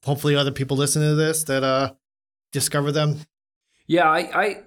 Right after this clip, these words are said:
Speaker 2: the name sounded familiar, and when I came across this song, I, I actually really like this song. I, I think it was done really well. I'm in a, I'm in a slightly different boat because I don't know too much of their earlier stuff.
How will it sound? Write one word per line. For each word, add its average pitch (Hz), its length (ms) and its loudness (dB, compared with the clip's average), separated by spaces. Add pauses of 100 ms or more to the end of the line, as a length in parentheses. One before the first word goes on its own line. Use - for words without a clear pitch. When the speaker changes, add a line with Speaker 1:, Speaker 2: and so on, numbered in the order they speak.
Speaker 2:
the 190 200 0
name 311 400 2
sounded 190 420 2
familiar, 110 840 0
and 120 480 2
when 131 120 0
I 131 40 0
came 143 200 -2
across 139 360 2
this 113 160 0
song, 113 460 2
I, - 180 -4
I 156 240 2
actually 131 220 -2
really 117 200 2
like 98 180 0
this 98 160 -2
song. 101 220 2
I, 113 240 0
I 113 40 0
think 110 220 -2
it 107 60 2
was 101 140 0
done 104 180 0
really 104 180 2
well. 107 380 0 (680)
I'm 151 220 2
in 165 100 2
a, 147 200 0 (100)
I'm 143 180 2
in 143 60 2
a 131 60 0
slightly 139 260 2
different 120 280 -2
boat 127 260 0
because 113 480 0 (120)
I 120 140 0
don't 131 240 -2
know 120 300 2
too 117 180 -2
much 123 240 2
of 113 80 0
their 110 120 2
earlier 110 260 2
stuff. 127 280 2